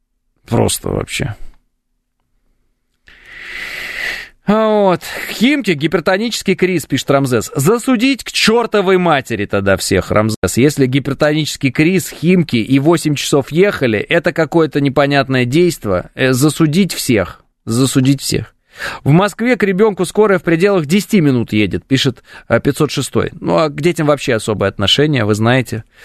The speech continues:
Ну вот, везде, и в травме, и везде, везде, везде к детям всегда особое отношение. Вот. «Если начальника на скорой повезут, чтобы про-, прогиб засчитали, если он выживет, конечно», пишет Максим.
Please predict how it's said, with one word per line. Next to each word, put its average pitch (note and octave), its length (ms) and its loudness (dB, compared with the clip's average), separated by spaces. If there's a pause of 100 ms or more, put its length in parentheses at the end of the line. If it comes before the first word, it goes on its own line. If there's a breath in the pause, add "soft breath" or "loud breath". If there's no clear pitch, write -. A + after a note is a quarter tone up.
(380 loud breath)
Ну G#2+ 220 2
вот, F2 180 -2
везде, A2+ 380 0
и F2 100 -2
в - 80 -8
травме, C#3 560 0
и - 20 -4
везде, G2 300 0
везде, F2+ 300 0
везде D3 240 2
к C3 60 -8
детям C3 260 -2
всегда A#2+ 260 0
особое G2+ 320 2
отношение. F#2+ 640 0
Вот. - 480 -2 (1300 loud breath)
«Если G3 280 0
начальника G3+ 560 0
на F3 120 2
скорой F3+ 320 2
повезут, E3 440 2
чтобы F3 320 0
про-, D#3+ 320 -2
прогиб D#3 400 -2
засчитали, D3 500 0
если C3+ 300 0
он D3 120 2
выживет, A#2 340 0
конечно», A2 440 -2
пишет - 220 -6
Максим. A2 360 0